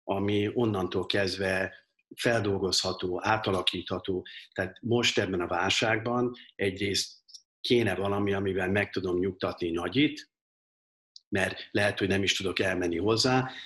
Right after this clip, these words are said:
de egy ilyen rendszerrel meg tudom őt beszéltetni, hasznosnak fogja tartani, fontosnak érzi valaki magát, amikor kíváncsiak, őszintén kíváncsiak a tő-, az ő történetére, é-, és e-, e-, ez a program foglalkoztat.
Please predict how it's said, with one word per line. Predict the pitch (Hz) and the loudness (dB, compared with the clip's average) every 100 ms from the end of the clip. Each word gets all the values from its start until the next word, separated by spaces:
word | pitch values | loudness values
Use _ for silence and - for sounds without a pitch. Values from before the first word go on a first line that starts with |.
| - | -4
de | 104 104 | 2 4
egy | 107 98 | 4 4
ilyen | 120 98 | 4 4
rendszerrel | 90 104 110 120 117 117 | 4 2 4 4 6 6
meg | 113 110 | 4 4
tudom | 123 101 87 | 2 2 0
őt | 82 | 0
beszéltetni, | 107 - 123 113 117 113 120 | 2 4 4 4 2 4 4
hasznosnak | 107 101 101 120 104 110 | 4 2 4 4 4 2
fogja | - 113 113 | 2 4 4
tartani, | 117 110 107 113 110 110 - - - _ _ _ - | 4 2 2 4 4 4 -2 -12 -18 _ _ _ -2
fontosnak | 90 98 113 110 113 113 | 0 2 2 2 2 4
érzi | 117 104 110 | 4 4 4
valaki | 110 107 104 - | 4 4 4 2
magát, | 107 101 104 101 101 101 | 4 2 2 2 0 0
amikor | 92 92 - 98 95 90 - - - | 0 0 0 0 2 -2 -6 -20 -6
kíváncsiak, | - 120 110 98 95 95 - 101 95 | 0 2 4 4 2 4 4 4 2
őszintén | 98 90 - 98 107 98 | 2 4 2 2 2 2
kíváncsiak | 98 98 95 95 - 98 - | 0 0 0 2 2 2 0
a | |
tő-, | 95 104 | 0 0
az | 104 98 | 0 0
ő | 98 92 | 0 0
történetére, | 98 90 95 92 92 98 95 98 _ _ _ _ _ | -2 -2 -2 -2 -2 -2 -2 -2 _ _ _ _ _
é-, | - 95 98 95 | -10 -4 -4 -4
és | - 107 - | -4 -4 -4
e-, | 90 - | -6 -6
e-, | 107 - | -6 -4
ez | 101 98 | -4 -4
a | 98 | -6
program | 98 92 104 | -8 -6 -4
foglalkoztat. | 95 104 107 107 - 110 - 127 | -6 -6 -6 -4 0 0 0 -2